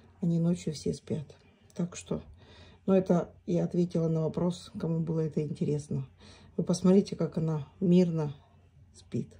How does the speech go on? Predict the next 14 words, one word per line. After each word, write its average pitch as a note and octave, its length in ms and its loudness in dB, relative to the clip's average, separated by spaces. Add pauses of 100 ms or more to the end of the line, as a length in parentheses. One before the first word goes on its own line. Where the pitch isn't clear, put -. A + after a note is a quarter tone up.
(840)
мамочка C#3 480 -6
наша. - 420 -8 (400)
Вот, F3+ 380 -8
сидим G3 420 0
в G#3+ 60 -4
компьютерной G#3 600 2
комнате. G3+ 640 0 (760)
Я F#3 220 4
тут F3+ 200 -2
занимаюсь, F3+ 640 2
а F#3 40 0
Бусинка F#3+ 500 -2
со F3+ 160 -4
мной. F3 400 -2